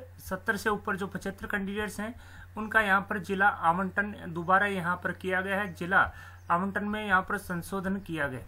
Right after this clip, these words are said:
पहले मैं बता दूं, मेडिकल एंड हेल्थ जो संभाग के हैं, उनके अधीन इनको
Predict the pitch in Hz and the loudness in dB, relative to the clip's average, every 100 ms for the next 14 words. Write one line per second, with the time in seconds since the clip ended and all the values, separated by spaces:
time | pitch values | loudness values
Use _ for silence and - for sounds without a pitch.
0 | - - - - - - - - - - | -16 -20 -20 -20 -20 -20 -18 -16 -18 -20
1 | - 220 220 220 214 208 214 233 202 196 | -6 0 0 0 -2 0 0 0 -2 0
2 | 226 196 214 208 165 202 214 - 214 202 | -4 -2 -4 -6 -2 -2 -2 -4 -4 -4
3 | - 160 151 165 202 - 208 196 220 - | -4 -4 4 4 4 0 -6 -6 -8 -14
4 | - - 196 208 214 180 202 220 208 214 | -20 -12 -6 -4 -2 -2 -2 -4 -4 -2
5 | 208 180 | -2 -4